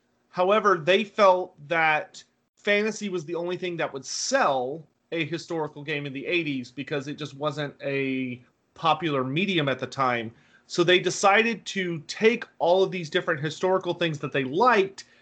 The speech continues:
and just kinda randomly assign some super generic fantasy tropes to them in order to make it a fantasy game, but it was ultimately a historical game,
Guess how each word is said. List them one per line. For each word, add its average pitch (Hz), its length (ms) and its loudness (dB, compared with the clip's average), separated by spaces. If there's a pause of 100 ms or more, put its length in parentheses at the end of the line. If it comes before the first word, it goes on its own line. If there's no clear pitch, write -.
(220)
and 170 120 0
just 190 160 2
kinda 208 200 4
randomly 180 720 2
assign 175 500 2
some 151 240 -6
super 202 540 0
generic 151 560 2
fantasy 196 380 2
tropes 147 380 -2
to 147 100 -6
them 127 320 -4 (500)
in 165 160 2
order 170 380 4
to 160 320 -2
make 156 480 4
it 156 200 4
a 151 80 0
fantasy 135 440 -2
game, 131 380 0
but 160 120 4
it 170 60 10
was 160 240 2
ultimately 202 580 4
a 139 60 4
historical 143 640 0
game, 107 280 -8